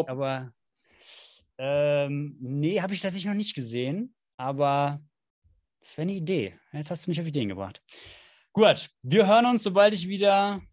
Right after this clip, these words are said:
äh, back to Germany bin. Und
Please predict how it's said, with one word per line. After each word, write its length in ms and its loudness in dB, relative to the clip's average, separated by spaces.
äh, 320 0
back 320 -6
to 140 -10
Germany 560 -2
bin. 340 0
Und 560 -2